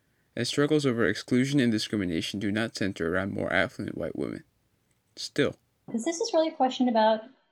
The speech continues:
Speaker 2: institutional identity.
Speaker 1: The struggles of mostly white women to enter Harvard and of Black women to enter Radcliffe force us to ask for what purpose and for who
Speaker 2: Some
Speaker 1: is a Harvard education
Speaker 2: principles
Speaker 1: intended.
Speaker 2: about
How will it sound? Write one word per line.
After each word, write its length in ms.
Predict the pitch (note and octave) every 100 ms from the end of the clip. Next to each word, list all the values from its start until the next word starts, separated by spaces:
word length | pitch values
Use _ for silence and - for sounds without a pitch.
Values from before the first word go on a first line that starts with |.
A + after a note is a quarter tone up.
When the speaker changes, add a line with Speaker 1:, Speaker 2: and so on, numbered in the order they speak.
| _ _ _
Speaker 2:
institutional 600 | A3+ A3 - A3 G#3 G3+
identity. 580 | F#3+ G3+ C#4 - - -
Speaker 1:
The 60 | C3
struggles 380 | - D#3+ F3 D3
of 100 | B2+
mostly 300 | B2 - A#2+
white 260 | A#2+ A#2+
women 220 | G#2 G#2+
to 120 | G#2+ -
enter 220 | G#2+ G2+
Harvard 400 | B2 E2+ C2+ - _ _
and 140 | - A#2
of 100 | -
Black 240 | B2 C#3
women 180 | A2+ G2+
to 80 | -
enter 200 | - G#2
Radcliffe 460 | D#2+ C2+ - - _ _ _ _
force 280 | - D3 D3
us 80 | E3
to 120 | -
ask 300 | F#2 G#2+ A#2
for 100 | -
what 220 | A#2+ D3+ -
purpose 440 | C3 G#2 D#2 - _ _ -
and 160 | B2
for 100 | C#3
who 300 | C3+ D3+ A#2+
Speaker 2:
Some 340 | - - C4+ C#4
Speaker 1:
is 80 | B2+
a 60 |
Harvard 300 | C3 C3+ C3+
education 520 | C3 B2+ D#4 G#2+ -
Speaker 2:
principles 200 | F#2+ E2+ -
Speaker 1:
intended. 220 | G2+ - - - _ _ _ _ -
Speaker 2:
about 560 | G#3+ G#3+ G3+ G3 G3